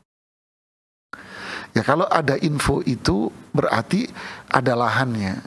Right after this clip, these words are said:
"Enggak, ayahmu itu nikah empat kali."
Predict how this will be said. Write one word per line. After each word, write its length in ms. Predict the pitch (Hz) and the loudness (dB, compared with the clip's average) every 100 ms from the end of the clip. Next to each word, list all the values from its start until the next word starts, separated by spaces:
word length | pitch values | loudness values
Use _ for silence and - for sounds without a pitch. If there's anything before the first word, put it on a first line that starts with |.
| - _ _ _ _ _ | -16 _ _ _ _ _
"Enggak, 220 | 180 226 | 0 2
ayahmu 400 | 202 196 196 208 | 2 0 0 0
itu 160 | 202 214 | 0 0
nikah 320 | 180 180 - | 0 0 0
empat 240 | 151 165 | 2 0
kali." 260 | - - | 0 -2